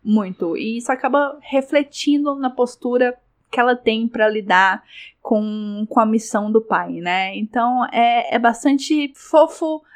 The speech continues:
mas ao mesmo tempo triste como ela resolve as situações, porque ela não pode contar pra ninguém ali, né, que ela sabe e o que ela tá passando, e o, ou o que ela passou.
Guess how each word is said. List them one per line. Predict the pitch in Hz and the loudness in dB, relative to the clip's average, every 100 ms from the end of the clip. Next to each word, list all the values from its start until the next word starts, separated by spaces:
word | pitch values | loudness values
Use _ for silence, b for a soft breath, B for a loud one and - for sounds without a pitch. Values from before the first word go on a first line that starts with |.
| B - | B -2
mas | 247 269 | 0 2
ao | |
mesmo | 254 247 254 247 | 2 0 0 0
tempo | 247 233 247 _ - | 0 -2 -6 _ -6
triste | 254 254 240 - 254 240 _ | 0 0 0 -4 -6 -8 _
como | 269 262 247 | 0 2 2
ela | - 240 | 4 4
resolve | 247 247 233 220 220 | 4 2 4 4 2
as | |
situações, | 240 233 226 - 190 | -2 -2 -4 -4 -8
porque | - 262 | -6 0
ela | 269 | 2
não | 277 | 2
pode | 269 247 | 2 0
contar | - 240 220 | 0 -4 -2
pra | 220 | -2
ninguém | 214 226 190 180 175 | 0 0 -2 -6 -6
ali, | 170 170 | -8 -8
né, | 180 180 | -8 -4
que | 180 | -4
ela | 185 | -4
sabe | - 247 254 254 254 - | 2 4 4 2 0 0
e | 226 | -2
o | 226 | -2
que | - | 0
ela | 214 | 2
tá | 220 214 | 2 2
passando, | 226 - 196 190 214 | 0 0 -4 -2 -4
e | 214 | 0
o, | 214 - | -2 0
ou | 220 220 247 | 6 6 6
o | |
que | 240 254 | -2 0
ela | 220 | 2
passou. | 214 233 - 165 - | 2 -2 -2 -8 -8